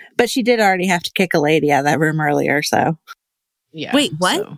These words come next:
Speaker 2: so.
Speaker 1: <laughs>
Speaker 2: Yeah.
Speaker 3: Where was I?
Speaker 2: I don't, you were, I don't
Speaker 1: In,
Speaker 2: know.
Speaker 1: in the covid bathroom.
Speaker 2: Josh had to
Speaker 3: <laughs> Oh, I
Speaker 2: poop.
Speaker 3: was in
Speaker 2: I
Speaker 3: the
Speaker 2: don't,
Speaker 3: covid
Speaker 2: like, I don't know. <laughs>
Speaker 1: <laughs>
Speaker 2: I don't know what was happening.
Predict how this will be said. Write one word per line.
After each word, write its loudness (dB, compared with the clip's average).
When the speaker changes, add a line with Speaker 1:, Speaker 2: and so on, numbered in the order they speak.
Speaker 2:
so. 4
Speaker 1:
<laughs> -6
Speaker 2:
Yeah. 0
Speaker 3:
Where 0
was -4
I? -2
Speaker 2:
I 2
don't, 0
you 0
were, -2
I -6
don't -4
Speaker 1:
In, 2
Speaker 2:
know. -6
Speaker 1:
in 2
the 0
covid 0
bathroom. 2
Speaker 2:
Josh 0
had 2
to 0
Speaker 3:
<laughs> 2
Oh, 4
I 6
Speaker 2:
poop. 0
Speaker 3:
was -2
in 2
Speaker 2:
I 0
Speaker 3:
the 4
Speaker 2:
don't, 2
Speaker 3:
covid 2
Speaker 2:
like, 2
I 2
don't 2
know. 2
<laughs> 0
Speaker 1:
<laughs> -20
Speaker 2:
I 4
don't -2
know 4
what 0
was 0
happening. 0